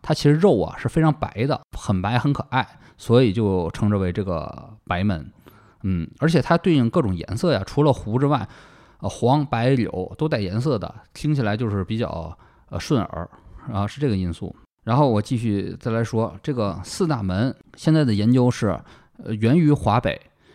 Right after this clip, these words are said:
然后随着十九世纪末闯关东和开这个关进的开始，慢慢的由这种山东啊、河北的移民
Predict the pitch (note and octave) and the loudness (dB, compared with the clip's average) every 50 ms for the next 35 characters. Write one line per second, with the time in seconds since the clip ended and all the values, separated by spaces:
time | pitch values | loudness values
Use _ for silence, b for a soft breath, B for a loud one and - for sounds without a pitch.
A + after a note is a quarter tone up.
0 | b b - F#2+ G#2+ A2+ F3+ E3 A#2+ G2+ - - - G2+ F#2+ G#2 C3+ D3+ E3 C#3+ | b b -4 -2 2 4 4 4 4 2 -2 -2 0 2 4 4 4 4 4 2
1 | - - - - - - - E3+ E3 A2 - - C3+ C3 D3 D#3 D#3+ G2+ D#2+ - | 0 -2 -6 -12 -6 0 2 4 4 4 4 4 4 4 4 4 2 2 0 -2
2 | - - G2 F#2+ G2 G#2 C#3 D3+ E3 D#3 D#3+ E3 D#3+ - - - - A#2 A#2 A#2+ | -4 -2 -2 0 2 4 4 4 6 6 4 4 4 2 -2 -4 0 0 0 0
3 | - - - - C#3+ C#3+ C#3+ D3 A#2 G2+ F#2 - - D3 D3 D#3+ E3+ D#3+ - F#3 | -2 -4 -2 0 2 2 2 0 0 -2 -2 2 4 4 6 6 4 4 2 2
4 | C#3+ G2+ F#2 E2+ D2 C2 D#2+ - - B2 B2 - - - A1+ D#2+ E2+ - B B | 2 2 0 -2 -4 -6 -6 -2 0 0 0 0 -2 -4 -6 -8 -8 -8 B B
5 | B B B B B B B D3+ D3+ D3 D3+ D#3 D#3 D#3+ D#3 B2+ G#2 G2 G2+ G#2 | B B B B B B B 4 4 6 6 4 4 4 4 4 4 4 4 4
6 | A#2 C3 C3 G#2+ G2 E2+ E2+ F2 - - C#3+ C#3 C#3+ D3 C#3+ C#3+ C#3+ C#3 C#3 A#2+ | 4 4 4 2 2 0 0 -2 0 2 4 4 4 4 4 4 2 2 2 2
7 | G2+ F#2+ F#2+ F#2 - - - A2+ B2 C3 C3 F2+ E2+ F#2+ F#2 F2+ F#2 F2+ G2+ B2 | 0 0 -2 -6 -8 -4 0 2 2 2 2 0 0 0 -2 -2 -2 0 2 4
8 | C#3+ B2+ G2+ F#2+ A2+ A#2 F2+ | 4 4 4 2 0 -2 -4